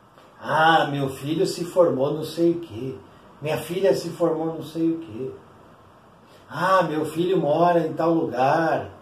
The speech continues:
em tal país. Ah, ele está muito bem."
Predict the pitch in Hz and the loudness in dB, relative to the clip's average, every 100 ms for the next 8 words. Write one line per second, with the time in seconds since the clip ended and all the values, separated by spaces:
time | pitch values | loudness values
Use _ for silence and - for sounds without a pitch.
0 | - - 139 165 160 160 165 139 120 151 | -20 -12 -8 -2 -2 -2 -2 -2 -4 -4
1 | 175 175 - - - - - 143 165 170 | 0 0 -2 -8 -20 -20 -10 -4 -2 0
2 | 135 139 143 160 165 165 165 135 117 143 | 0 -4 -6 -6 -2 -4 -4 -10 -10 -12